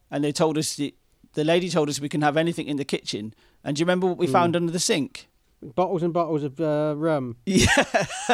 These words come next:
Speaker 1: I think we, I think they were
Speaker 2: So we,
Speaker 1: both full.
Speaker 2: we drank one a night.
Speaker 1: Yeah,
Speaker 2: Yeah.
Speaker 1: we th-, <laughs>
Speaker 2: I remember you saying, I remember you saying, "Oh, no, I'm not." Uh, the first night we got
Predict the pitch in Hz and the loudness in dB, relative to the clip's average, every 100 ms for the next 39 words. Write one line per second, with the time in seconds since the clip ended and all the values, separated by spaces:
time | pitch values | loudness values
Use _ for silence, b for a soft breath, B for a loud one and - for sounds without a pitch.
0 | - B B B B 208 220 185 180 160 | -2 B B B B -2 0 0 0 -2
1 | - 202 170 170 175 170 - - 208 180 | -2 2 6 6 6 4 2 2 4 6
2 | 185 185 160 175 170 175 156 120 _ - | 4 0 2 2 4 2 0 -4 _ 2
3 | 185 208 180 160 160 175 160 294 - - | 4 6 4 2 0 -2 0 2 0 -4
4 | - 208 - 202 - - B B B B | -2 -2 2 0 0 -12 B B B B
5 | B B B B B B B 359 B 285 | B B B B B B B -8 B -8
6 | B - 165 220 247 226 220 - 214 208 | B -4 2 4 4 2 2 2 2 4
7 | 196 196 220 208 190 - 190 180 185 175 | 4 2 0 0 -2 -2 0 2 2 0
8 | 170 b b - 208 208 202 214 185 196 | -2 b b -2 2 4 6 4 2 -4
9 | 196 170 - 247 233 202 185 156 160 180 | -4 -6 4 4 4 2 0 0 -2 -2
10 | 175 | -4